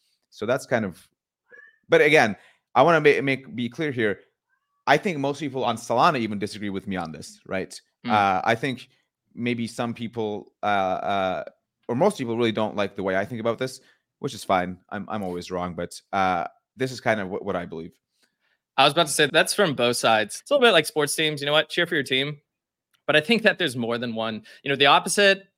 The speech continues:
Speaker 2: of a good idea can also be a good idea. Um, it's a concept I got from Rory Sutherland. A little bit tangential, but he's talking about, he was selling this product and it was supposed to be extremely simple. It was a new, like, feature that they were releasing. So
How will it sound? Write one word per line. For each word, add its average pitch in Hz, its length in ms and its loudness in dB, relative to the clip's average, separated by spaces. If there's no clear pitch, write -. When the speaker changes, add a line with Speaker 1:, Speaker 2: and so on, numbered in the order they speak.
Speaker 2:
of 147 100 -2
a 151 40 0
good 151 120 0
idea 135 520 2
can 143 100 -8
also 123 220 -6
be 117 100 -8
a 107 40 -10
good 110 100 -6
idea. 104 300 -10
Um, 98 340 -12
it's - 140 -14
a 107 280 -8
concept 113 360 -6
I 110 60 -4
got 110 200 -2
from 113 160 -8
Rory 104 180 -4
Sutherland. 107 460 -6
A 220 40 2
little 180 200 4
bit 190 180 0
tangential, 131 720 0
but 127 200 0
he's 135 160 -8
talking 175 240 2
about, 151 320 4
he 147 60 -2
was 147 100 -2
selling 214 240 4
this 139 100 -4
product 123 540 0
and 117 340 -4
it 123 80 -8
was 127 100 -8
supposed 156 260 -4
to 147 60 -10
be 135 140 -2
extremely 147 400 -4
simple. 131 320 -4
It 123 40 -2
was 117 100 -6
a 117 60 -8
new, 123 220 -4
like, 117 200 -4
feature 120 280 -10
that 110 140 -6
they 113 100 -6
were 110 80 -6
releasing. 104 540 -10
So 147 340 2